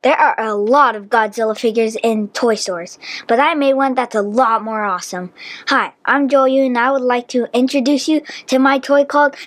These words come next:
Godzilla two thousand four. What my toy does is what any action figure can do. It can move its arms, legs, and head. But there's one more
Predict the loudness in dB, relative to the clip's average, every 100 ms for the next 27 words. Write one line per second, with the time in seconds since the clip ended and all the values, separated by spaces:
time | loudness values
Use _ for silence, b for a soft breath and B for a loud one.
0 | -2 0 0 0 0 2 2 0 0 0
1 | 0 -2 -2 -2 -4 _ _ _ _ _
2 | B B B B 0 2 0 0 -4 0
3 | 2 2 2 0 0 -2 -2 -2 0 -2
4 | -2 0 2 0 -6 -8 -8 -6 -4 -2
5 | -4 -4 -4 -2 -4 -4 _ b -6 -2
6 | -2 0 0 -2 -4 -14 -8 -4 -2 0
7 | 0 -2 -10 B B 2 4 4 0 -12
8 | _ -2 0 0 -2 -2 -2 -4 B B
9 | B 0 0 2 0 2 2 2 2 -2
10 | 0 0